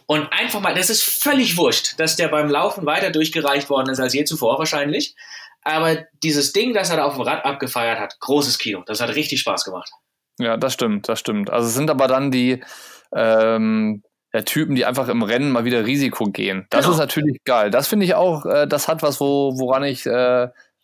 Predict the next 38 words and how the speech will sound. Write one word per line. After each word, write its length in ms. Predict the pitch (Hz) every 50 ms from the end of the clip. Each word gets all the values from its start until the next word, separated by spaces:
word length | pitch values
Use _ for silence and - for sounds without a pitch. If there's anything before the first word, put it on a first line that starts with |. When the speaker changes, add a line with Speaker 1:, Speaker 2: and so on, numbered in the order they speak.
| -
Speaker 2:
als 380 | - - 117 120 113 - - -
Zuschauer 600 | - - 160 156 - - 143 139 139 139 139 123
oder 200 | 117 113 117 113
Fan 520 | - - 120 120 123 127 127 127 123 113
halt 180 | 113 117 117 113
Freude 460 | - - - 117 117 117 107 107 107
hab. 180 | - 95 95 - _ _ _ _ _
Speaker 1:
Ja. 180 | 123 123 - - - - _ _ _ _ _ _ _ _ _ _ _ _ -
Speaker 2:
Das 200 | 117 123 127 -
definitiv. 720 | 135 127 - - 123 113 104 - - 123 117 104 - - - -
Aber 300 | 113 120 127 131 127 127 - - _
klar, 220 | - - 135 131 123
ich 40 |
meine, 160 | 120 123 123 123
bei 80 | 120
den 100 | 113 113
Frauen 300 | - - - 113 127 131
hat 80 | 139 120
man 100 | 123 123
eine 80 | 117 113
Laura 220 | 117 117 120 120
Lindemann, 580 | 117 117 123 139 147 143 143 143 147 156 156 131
die 100 | 123 120
gerade 280 | 117 123 123 120 123
halt 120 | 120 120 113
auch, 300 | - - 127 127 - -
äh, 380 | - - - 120 120 123 123 120
ganz, 420 | 113 123 120 123 120 - - - -
ganz 260 | - 123 123 117 -
gut 260 | - 139 143 156 147
durch 120 | 147 139 127
die 140 | - 127 120
Welt 200 | 131 135 135 135
tingelt, 340 | - 139 143 143 143 143 135
zumindest 360 | - 117 117 120 127 127 127
auch 200 | 113 117 117 113
im 160 | - 117 110
Weltcup. 500 | 113 120 143 151 - - - 143 151 -